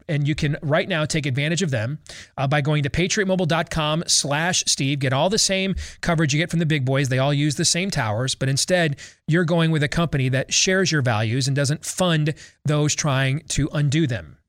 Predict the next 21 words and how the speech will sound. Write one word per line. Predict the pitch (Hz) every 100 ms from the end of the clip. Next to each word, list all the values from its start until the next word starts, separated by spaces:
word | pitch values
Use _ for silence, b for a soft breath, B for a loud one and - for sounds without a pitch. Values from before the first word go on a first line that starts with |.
| -
All |
right. | 120 160 - B B -
Uh, | 131 175
you | 175
can | 175
also, | 175 202 - 151 135 -
uh, | 135 135 -
get | 139 180
one, | 170 160 156 165
uh, | 147 - -
that, | 160 165
you | 208 156
know, | 151
gives | 262 156 - -
special | - 156 - 160
offers | 175 - 80 -
to | 127
veterans | 165 151 98 107
and | 131
first | 156 143 -
responders. | - - 160 143 90 -